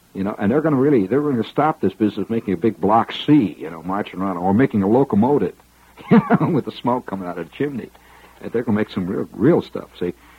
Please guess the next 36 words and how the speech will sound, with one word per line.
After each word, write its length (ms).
And 200
anyway, 500
this 160
disputed 500
portion 320
came 240
when 100
the 60
band 460
marching 340
their 80
plan, 380
and 140
usually, 340
of 120
course, 280
these 160
bands, 320
they 60
don't 200
play 200
marches 420
or 40
anything 200
anymore. 320
They're 260
usually 240
playing 260
stuff 300
like, 260
uh, 120
you 80
know, 120
the, 140
the, 220
the, 180